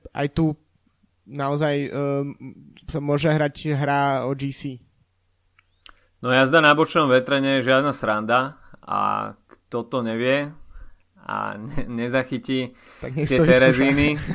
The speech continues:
Speaker 1: <laughs>
Speaker 2: tak má smolu. No, to je, e,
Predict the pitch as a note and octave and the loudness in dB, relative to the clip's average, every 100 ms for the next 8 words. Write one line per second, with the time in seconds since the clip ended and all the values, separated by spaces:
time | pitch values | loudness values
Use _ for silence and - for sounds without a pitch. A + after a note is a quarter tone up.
0 | - E3 - - A#2+ A#2+ A2 - - - | -6 -8 -6 0 0 0 0 2 0 -6
1 | - A#2 C#3 - D3 F3+ B2 G2 G2 - | -4 2 2 4 4 4 2 -4 -14 -20
2 | - _ A2 A2 A2 G#2 A#2+ B2 B2 B2 | -20 _ -12 -10 -12 -8 -6 -4 -4 -6
3 | A#2+ | -10